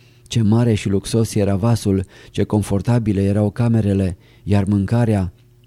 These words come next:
ce grozavă bucătărie avea acest vas olandez. Era ridicol. Ce-i păsa mamei de lux? În ceea ce privește mâncarea, ea trimisese pe un unchi al meu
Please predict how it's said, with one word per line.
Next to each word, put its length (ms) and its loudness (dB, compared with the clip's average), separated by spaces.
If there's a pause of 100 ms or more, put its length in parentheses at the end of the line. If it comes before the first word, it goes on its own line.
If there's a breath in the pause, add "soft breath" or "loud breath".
ce 120 0
grozavă 480 0
bucătărie 560 -2
avea 260 0
acest 320 -2
vas 280 -2
olandez. 580 0 (580)
Era 360 0
ridicol. 640 0 (340 soft breath)
Ce-i 220 -2
păsa 280 -2
mamei 400 0
de 140 0
lux? 380 -2 (540)
În 160 4
ceea 160 2
ce 140 -2
privește 440 0
mâncarea, 680 0
ea 160 0
trimisese 540 0
pe 140 0
un 180 2
unchi 240 0
al 140 0
meu 300 2